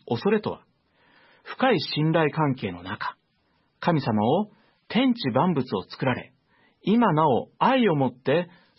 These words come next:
全てを支配されていることを認めるときに抱く思いです。私は神様の作られたもの、例えば、夜空の星を見上げたときに、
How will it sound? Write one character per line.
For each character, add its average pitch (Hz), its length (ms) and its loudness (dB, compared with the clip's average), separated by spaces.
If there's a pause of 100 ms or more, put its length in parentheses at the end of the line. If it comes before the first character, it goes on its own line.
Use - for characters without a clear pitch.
(180)
全 285 220 -2
て - 100 0
を 120 160 2
支 - 240 -2
配 220 240 2
さ 135 120 -2
れ 120 100 0
て 120 100 -2
い - 20 2
る 110 80 -2
こ 113 100 -10
と 113 160 -2
を 101 80 -2
認 117 260 0
め 240 100 2
る 254 100 0
と 247 100 0
き - 120 -6
に 180 260 0
抱 160 400 0
く - 100 -6
思 113 200 0
い 87 40 -10
で - 100 -18
す。 - 220 -20 (1400)
私 156 320 0
は 180 220 2 (320)
神 277 260 0
様 180 220 2
の 120 160 2
作 - 180 -6
ら 170 80 4
れ 156 60 2
た 107 100 -2
も 98 140 -4
の、 117 200 0 (800)
例 170 260 2
え - 20 2
ば、 123 260 2 (1160)
夜 196 240 2
空 254 240 2
の 139 160 2
星 139 340 -2
を 180 100 2
見 151 120 0
上 151 120 2
げ 139 60 -4
た 131 100 -6
と - 80 -10
き - 100 -14
に、 - 80 -20